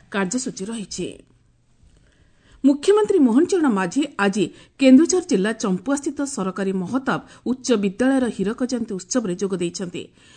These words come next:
ମୁଖ୍ୟମନ୍ତ୍ରୀ ଗତକାଲି ଜିଲ୍ଲାରେ ଗୋନାସିକା ମହୋତ୍ସବକୁ ଉଦ୍ଘାଟନ କରିଥିଲେ। ଏହି ଅବସରରେ ମୁଖ୍ୟମନ୍ତ୍ରୀ କହିଥିଲେ, କେନ୍ଦୁଝର ଜିଲ୍ଲାରେ ଅମାପ ପ୍ରାଚୁର୍ଯ୍ୟ ଓ ପର୍ଯ୍ୟାପ୍ତ ସୁଯୋଗ ରହିଛି।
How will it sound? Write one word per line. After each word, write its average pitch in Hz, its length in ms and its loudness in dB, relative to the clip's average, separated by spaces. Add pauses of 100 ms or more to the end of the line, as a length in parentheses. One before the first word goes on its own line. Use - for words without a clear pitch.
(120)
ମୁଖ୍ୟମନ୍ତ୍ରୀ 254 500 0 (300)
ଗତକାଲି 294 480 0 (100)
ଜିଲ୍ଲାରେ 202 380 0 (300)
ଗୋନାସିକା 294 540 2 (100)
ମହୋତ୍ସବକୁ 254 520 -4
ଉଦ୍ଘାଟନ 220 480 -6
କରିଥିଲେ। 190 420 -6 (280)
ଏହି 185 180 4
ଅବସରରେ 233 480 -2 (140)
ମୁଖ୍ୟମନ୍ତ୍ରୀ 185 500 -6
କହିଥିଲେ, 202 400 -4 (460)
କେନ୍ଦୁଝର 359 500 2
ଜିଲ୍ଲାରେ 190 320 -2 (200)
ଅମାପ 226 260 -2 (100)
ପ୍ରାଚୁର୍ଯ୍ୟ 196 560 -8
ଓ 233 160 -6
ପର୍ଯ୍ୟାପ୍ତ 190 480 -6
ସୁଯୋଗ 175 400 -10
ରହିଛି। 190 360 -10